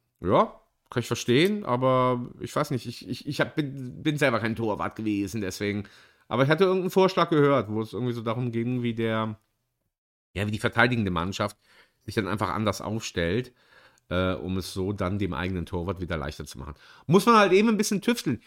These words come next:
Wie ich überhaupt finde, was ich schon immer sage, gerade so Standardsituationen, wenn wir jetzt wieder umdenken in die Offensive rein,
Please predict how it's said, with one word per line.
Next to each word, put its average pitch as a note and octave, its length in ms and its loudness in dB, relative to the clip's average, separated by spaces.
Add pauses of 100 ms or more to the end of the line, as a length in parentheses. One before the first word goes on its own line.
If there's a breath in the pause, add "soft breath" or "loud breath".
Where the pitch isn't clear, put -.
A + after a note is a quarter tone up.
(180 loud breath)
Wie D3 120 4
ich F3 100 2
überhaupt F#3 340 2
finde, F3 400 0 (380 soft breath)
was B2 120 -2
ich - 60 -8
schon D3 80 -2
immer D#3+ 200 0
sage, A#2+ 320 -2
gerade C3 240 0
so C#3+ 120 -4
Standardsituationen, E3+ 1120 -2
wenn - 520 -10
wir - 20 0
jetzt A#2 140 -2
wieder A#2 140 4
umdenken C#3 380 -2
in C3 60 -2
die A#2 100 -2
Offensive D3 540 -2
rein, C#3+ 260 -4